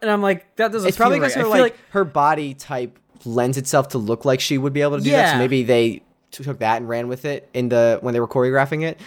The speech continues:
Speaker 2: But yeah, I don't know if her character, like, was
Speaker 1: Uh,
Speaker 2: based in that.
Speaker 1: I, what I would have done is had her lean in to her technology. So, like, she already has
Speaker 2: Yeah.
Speaker 1: the beads that's able, and we've seen the beads do, like, other things with other vehicles and stuff like that, like, cloak them, take them over. Like, it'd
Speaker 2: Yeah.
Speaker 1: be cool if she was able to do stuff like that, but, like,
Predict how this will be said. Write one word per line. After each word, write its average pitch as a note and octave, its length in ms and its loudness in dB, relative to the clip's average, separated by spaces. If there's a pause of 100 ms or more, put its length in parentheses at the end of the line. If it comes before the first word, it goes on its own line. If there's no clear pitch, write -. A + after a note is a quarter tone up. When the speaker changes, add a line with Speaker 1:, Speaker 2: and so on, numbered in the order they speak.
(260)
Speaker 2:
But C#3 100 0
yeah, A2 280 2
I B2 40 4
don't C3 140 0
know B2+ 60 0
if B2+ 100 -6
her B2 80 -8
character, A2+ 540 -6
like, G2+ 160 -6
was G2+ 100 -10
Speaker 1:
Uh, - 60 -14
Speaker 2:
based F#2+ 280 -6
in F#2+ 60 -12
that. E2+ 260 -14
Speaker 1:
I, G3+ 200 -2 (140)
what G3 200 -6
I F#3+ 80 0
would A#3+ 140 -4
have F#3 140 -6
done G#3+ 240 -2
is E3+ 180 -10
had D#3+ 220 -8
her E3 180 -8
lean D#3+ 240 -8 (100)
in D#3 560 -10 (400)
to F#3 160 -2
her E3+ 120 0
technology. C#3 540 -4
So, B2+ 140 -6
like, B2+ 100 -2
she - 100 -8
already F3+ 160 0
has F3 80 6
Speaker 2:
Yeah. F#3+ 240 4
Speaker 1:
the C3+ 60 0
beads B2 300 -6
that's C3+ 220 -6
able, E3 240 0 (140)
and A#3 80 -4
we've A#3+ 120 0
seen D#4+ 180 0
the C4 80 2
beads A3+ 420 0
do, G#3+ 180 -4
like, A3 140 -2
other A3+ 160 0
things A#3 200 -6
with G#3+ 100 -4
other F#3+ 100 -4
vehicles A3 540 -4
and G3+ 80 -6
stuff G3 160 -6
like A3 120 -8
that, A3 100 -4
like, - 120 -4
cloak F#3 240 -8
them, F#3+ 160 -6
take D#3+ 160 -10
them C3+ 120 -10
over. E3 400 -4 (320)
Like, F3+ 120 -2
it'd A#2+ 80 -2
Speaker 2:
Yeah. A#2 200 4
Speaker 1:
be G#2+ 40 -4
cool C4 220 2
if - 60 -4
she - 200 -6
was F#3+ 100 -2
able G3 220 0
to D#3 40 -4
do G3+ 180 -6
stuff E3 160 -8
like C#3+ 160 -6
that, D3+ 200 0
but, C#3+ 60 -8
like, C3 260 -4